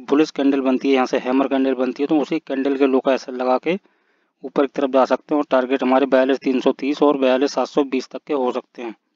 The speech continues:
अगर बैंक निफ्टी कल gap up खुल जाता है बयालीस हज़ार तीन सौ चालीस के ऊपर तो यहाँ पर हम देखेंगे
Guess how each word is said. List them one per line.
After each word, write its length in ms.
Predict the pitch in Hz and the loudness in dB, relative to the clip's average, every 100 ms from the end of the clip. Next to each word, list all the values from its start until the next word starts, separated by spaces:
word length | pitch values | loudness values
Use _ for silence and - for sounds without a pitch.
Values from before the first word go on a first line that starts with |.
| _ _ _ _ _ _ - - | _ _ _ _ _ _ -20 -8
अगर 200 | - 156 | -4 2
बैंक 140 | 147 | 4
निफ्टी 280 | 151 151 170 | 4 4 2
कल 200 | 160 151 | 2 2
gap 220 | 123 131 | 0 -2
up 80 | 156 | -2
खुल 180 | - 131 | 0 2
जाता 220 | 131 127 | 2 2
है 60 | 135 | 2
बयालीस 220 | 135 123 | 2 2
हज़ार 120 | 131 | 0
तीन 180 | - 127 | -2 -6
सौ 100 | 123 - | -6 -2
चालीस 260 | 127 127 | -2 -2
के 120 | - 127 | -2 -4
ऊपर 220 | - 139 | -2 -2
तो 180 | - 135 | 0 0
यहाँ 160 | 131 | 0
पर 160 | - 139 | -2 0
हम 100 | 135 | 0
देखेंगे 420 | 127 123 131 147 | 0 -2 -2 -4